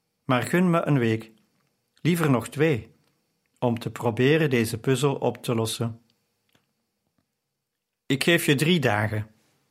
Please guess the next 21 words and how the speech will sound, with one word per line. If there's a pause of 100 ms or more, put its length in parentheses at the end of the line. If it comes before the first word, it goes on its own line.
(1080)
De
moed
zakte
me
in
de
schoenen. (840)
Ik
kon
in
die
tijd (180)
nog
geen
gesprek
regelen
met
iemand (220)
zo
laag
geplaatst